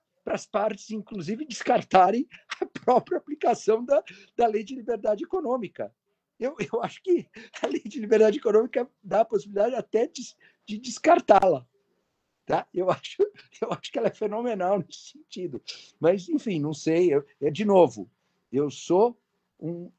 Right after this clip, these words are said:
simples advogado que também é um professor de direito comercial. Eu estou sujeito nas minhas análises de todas as críticas possíveis. Eu só contar uma coisa rapidamente. A gente tá criticando aqui a, o Código Civil,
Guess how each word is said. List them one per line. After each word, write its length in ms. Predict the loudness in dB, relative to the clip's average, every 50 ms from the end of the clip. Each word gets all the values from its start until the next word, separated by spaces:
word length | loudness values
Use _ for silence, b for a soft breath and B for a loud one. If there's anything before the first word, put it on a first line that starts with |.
| _ _ _ _
simples 640 | -18 -6 -2 -2 -2 -2 -2 -4 -6 -6 -6 -12 _ _ _ _ _
advogado 920 | 2 2 2 2 0 -2 -2 0 0 2 4 4 4 4 2 -2 -6 -14 -18 _ _ _ _ _ _ _ _ _
que 100 | _ -14
também 560 | -6 -4 -4 -4 -2 -2 -2 -2 -2 -4 -8 -12 _ _ _ _ _ _ _ _ _ _ _ _ _ _ _ _ _
é 120 | -10 -8
um 80 | -8 -6
professor 520 | -4 -6 -4 -2 -2 -2 -2 -2 -4 -4
de 140 | -4 -6 -8
direito 340 | -8 -8 -6 -6 -8 -8 -8
comercial. 600 | -6 -4 -4 -4 0 2 4 4 4 4 0 -8 _ _ _ _ _ _ _ _
Eu 160 | -2 0 0
estou 380 | 0 -2 -4 -2 2 2 2 2
sujeito 480 | 2 -2 -2 0 2 0 0 0 -2
nas 160 | -2 -2 -2 -2
minhas 220 | -2 -4 -2 -2
análises 420 | -2 -2 0 0 -2 -2 -4 -6
de 160 | -6 -8 -8 -8
todas 420 | 0 4 4 6 6 4 2 2
as 140 | -2 -4 -4
críticas 480 | -8 -12 -10 -8 -8 0 2 2 2
possíveis. 320 | 2 -2 -10 -10 -10 -10 B B B B B
Eu 80 | 4 6
só 120 | 6 4
contar 300 | 4 2 -2 0 2 2
uma 160 | 2 0 -2
coisa 220 | 0 2 2 2 2
rapidamente. 640 | -2 -4 -2 -2 0 0 2 0 0 -2 -6 -12 b b b b b _
A 80 | -6 -4
gente 220 | -4 -4 -6 -6
tá 240 | _ 0 2 2 0
criticando 640 | -2 -6 -12 -14 -14 -6 2 4 4 4 4 2 -2
aqui 300 | -6 -4 -2 2 2 2
a, 140 | 2 0 -4 _ _
o 120 | -20 -20 -6
Código 360 | -2 0 0 0 -2 -6 -12
Civil, 480 | -12 -10 -10 -4 0 2 2 2 2